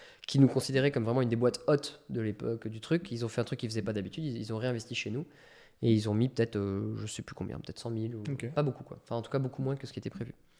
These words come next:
Speaker 1: Et, euh, ce qui s'est passé qu'on n'avait pas vu venir, c'est qu'en fait, c'est un marché,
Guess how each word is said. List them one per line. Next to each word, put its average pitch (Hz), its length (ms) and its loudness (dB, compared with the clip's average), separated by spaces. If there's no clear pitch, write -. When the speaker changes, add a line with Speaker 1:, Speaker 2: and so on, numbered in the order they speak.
Speaker 1:
Et, 226 340 12
euh, 139 640 12
ce - 160 0
qui - 100 -2
s'est - 180 4
passé 175 320 8
qu'on 160 100 6
n'avait 120 120 12
pas 170 100 10
vu 147 120 6
venir, 135 220 4
c'est 147 140 -4
qu'en 127 100 2
fait, 143 200 2
c'est - 120 2
un 123 60 8
marché, - 520 2